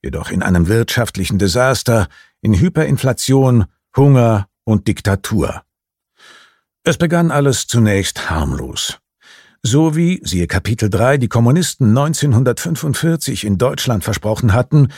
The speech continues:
sie wollten Privateigentum und unternehmerische Initiative respektieren und Deutschland keineswegs das Sowjetsystem aufzwingen, so erklärte auch Chavez anfangs, er wolle das Privateigentum respektieren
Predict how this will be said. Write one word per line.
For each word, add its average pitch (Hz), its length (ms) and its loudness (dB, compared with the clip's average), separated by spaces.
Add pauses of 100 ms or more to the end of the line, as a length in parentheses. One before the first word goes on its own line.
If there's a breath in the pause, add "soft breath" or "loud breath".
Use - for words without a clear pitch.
(320 loud breath)
sie 127 240 0
wollten 156 360 2
Privateigentum 113 1160 0 (280 soft breath)
und 107 220 -2
unternehmerische 143 720 -2
Initiative 131 760 0
respektieren 107 840 0 (380 loud breath)
und 135 180 0
Deutschland 165 400 0
keineswegs 151 640 0
das 95 160 -6
Sowjetsystem 110 680 0
aufzwingen, 135 640 2 (560 loud breath)
so 156 140 2
erklärte 135 500 0
auch 131 140 -4
Chavez 131 480 -4
anfangs, 104 540 0 (340 soft breath)
er 123 140 0
wolle 170 180 0
das 151 160 0
Privateigentum 107 920 0
respektieren 117 840 0